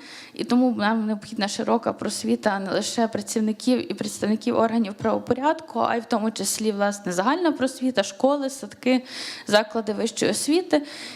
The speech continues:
І додаткове навчання з членами координаційних рад, територіальних громад, органів держа-, е, органі-, е,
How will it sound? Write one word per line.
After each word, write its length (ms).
І 180
додаткове 540
навчання 500
з 160
членами 400
координаційних 920
рад, 420
територіальних 600
громад, 440
органів 380
держа-, 440
е, 80
органі-, 380
е, 260